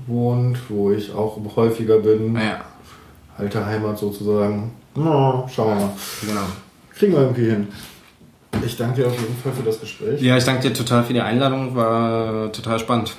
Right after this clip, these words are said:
Speaker 2: <laughs>
Speaker 1: Also wir haben jetzt auch schon wieder die zwei Stunden gut, gut zugemacht.
Speaker 2: Ja.
Speaker 1: Und, ähm, ich brech praktisch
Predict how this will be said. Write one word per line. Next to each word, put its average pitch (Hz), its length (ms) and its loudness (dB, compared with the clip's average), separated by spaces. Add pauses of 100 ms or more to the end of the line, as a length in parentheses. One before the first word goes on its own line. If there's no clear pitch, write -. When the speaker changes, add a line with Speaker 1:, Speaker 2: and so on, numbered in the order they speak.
(120)
Speaker 2:
<laughs> - 160 -8
Speaker 1:
Also 175 260 4
wir 120 80 6
haben 127 80 4
jetzt 127 120 -2
auch 123 80 -4
schon 143 180 2
wieder 127 180 4
die 120 80 -4
zwei 120 240 0
Stunden 120 320 -2
gut, 151 320 -4 (180)
gut 160 280 0
zugemacht. 131 580 4 (220)
Speaker 2:
Ja. 107 220 -2 (520)
Speaker 1:
Und, 113 540 2
ähm, 104 400 2 (120)
ich - 260 -8 (360)
brech 131 420 0
praktisch 110 500 -6